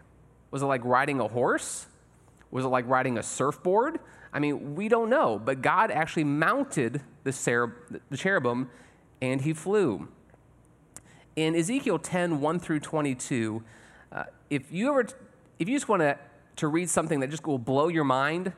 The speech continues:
Ezekiel chapter one will do that for you. It's this vision of angels and wheels, and we don't have a lot of understanding of what all's being talked about there,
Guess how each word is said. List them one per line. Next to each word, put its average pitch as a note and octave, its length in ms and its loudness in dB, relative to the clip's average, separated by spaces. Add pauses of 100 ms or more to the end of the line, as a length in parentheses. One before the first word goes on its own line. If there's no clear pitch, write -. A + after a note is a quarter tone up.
(180)
Ezekiel E3 460 -2
chapter D#3 380 0
one C3 220 0
will C3 80 0
do C3+ 240 -2
that A#2 220 2
for A2 240 -4
you. D#2+ 240 -8 (320)
It's F#3 160 0
this F#3+ 180 -2
vision D#3 640 -2 (320)
of C#3 180 0 (120)
angels C3+ 720 -2
and A#2+ 360 -6
wheels, D#3 580 -2
and E3+ 120 -2
we G3+ 60 0
don't B3 100 2
have G#3+ 80 0
a E3+ 60 4
lot E3 420 4
of F#3 100 0
understanding D3 420 0
of C3 180 -6
what F3 180 0
all's D#3+ 240 0
being C#3+ 220 0
talked C#3+ 320 0
about A2 320 -2
there, A2+ 280 0